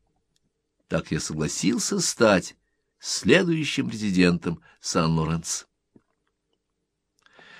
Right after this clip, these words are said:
Папа ещё не умер, и, по мнению Фрэнка, мне надо было, если возможно, получить благословение папы. И когда взошло солнце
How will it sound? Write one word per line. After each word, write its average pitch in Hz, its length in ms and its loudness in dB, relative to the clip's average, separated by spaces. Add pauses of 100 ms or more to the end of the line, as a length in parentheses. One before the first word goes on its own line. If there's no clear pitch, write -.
(440)
Папа 247 300 8
ещё 214 380 8
не 214 200 2
умер, 95 540 6 (460)
и, 101 100 6
по 123 160 4
мнению 151 480 6
Фрэнка, 95 640 6
мне 87 180 6
надо 87 220 6
было, 85 360 6 (380)
если 90 280 2
возможно, 87 440 6
получить 90 400 2
благословение 117 720 4
папы. 92 340 0 (1120)
И - 140 4
когда 160 360 2
взошло 135 380 4
солнце 101 760 6